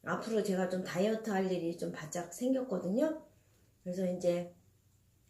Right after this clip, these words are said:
브로콜리 이용해서 좀 많이 샌드위치가 반복이 될 것 같아요, 여러분. 여러분들이 먼저 지겨우실 것 같은데, 어, 브로콜리랑 아보카도 이용해서 많이 좀 먹어보도록 하고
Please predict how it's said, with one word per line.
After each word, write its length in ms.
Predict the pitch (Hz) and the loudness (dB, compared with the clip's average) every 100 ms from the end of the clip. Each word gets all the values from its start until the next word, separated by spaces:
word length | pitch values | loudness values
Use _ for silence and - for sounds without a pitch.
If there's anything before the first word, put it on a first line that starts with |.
| _ - | _ -6
브로콜리 540 | 233 370 311 294 277 | 2 2 4 4 4
이용해서 460 | 220 247 254 226 208 | 6 6 6 4 0
좀 160 | 226 208 | 0 0
많이 640 | 156 185 196 208 196 151 | 0 0 2 2 0 -2
샌드위치가 640 | - 330 349 320 - 220 | 2 4 4 0 -2 -4
반복이 400 | - 185 190 208 | -2 -2 0 -2
될 180 | 175 170 | -2 -4
것 100 | 180 | -4
같아요, 280 | 180 170 170 | -4 -2 -2
여러분. 420 | 165 151 156 160 - _ _ _ _ | -2 -4 -6 -8 -16 _ _ _ _
여러분들이 560 | 185 269 262 262 214 208 | 6 6 6 6 6 4
먼저 300 | 185 185 196 | 4 2 -2
지겨우실 540 | - 226 233 247 226 | -2 6 8 8 6
것 160 | - 190 | 2 0
같은데, 680 | 190 - 208 233 214 - - - - _ - _ | -2 -2 -2 0 0 -2 -12 -20 -20 _ -20 _
어, 320 | - 170 165 165 | -6 -2 -2 -2
브로콜리랑 640 | 214 262 254 247 208 196 | 4 4 6 4 6 4
아보카도 520 | 165 165 208 220 196 | 2 2 -2 -2 0
이용해서 500 | 190 196 196 175 180 | 2 2 2 -2 -4
많이 480 | 160 143 170 175 180 | -6 -6 -4 -4 -6
좀 400 | - 165 160 139 - - - - | -4 -4 -2 -8 -12 -20 -20 -12
먹어보도록 680 | 151 170 214 170 175 165 170 | -4 0 2 0 0 0 0
하고 520 | 220 214 277 208 - | -2 4 4 4 -4